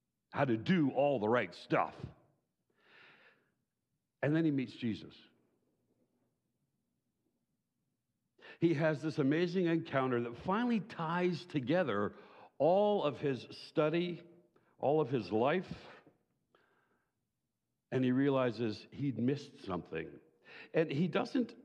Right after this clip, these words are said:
apologize for missing it. He doesn't say, "Oh, wait a minute, I gotta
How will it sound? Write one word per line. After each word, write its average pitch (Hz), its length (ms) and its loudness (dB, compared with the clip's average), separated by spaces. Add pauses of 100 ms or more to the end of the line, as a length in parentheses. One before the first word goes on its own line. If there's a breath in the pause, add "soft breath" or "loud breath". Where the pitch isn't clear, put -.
(800)
apologize 120 1040 -2 (540)
for 107 120 -2
missing 87 360 -2
it. 101 100 0
He 131 80 2
doesn't 180 280 0
say, 139 260 2
"Oh, 131 160 4
wait 123 180 2
a 113 60 -2
minute, 98 240 -2
I 107 80 2
gotta 98 260 0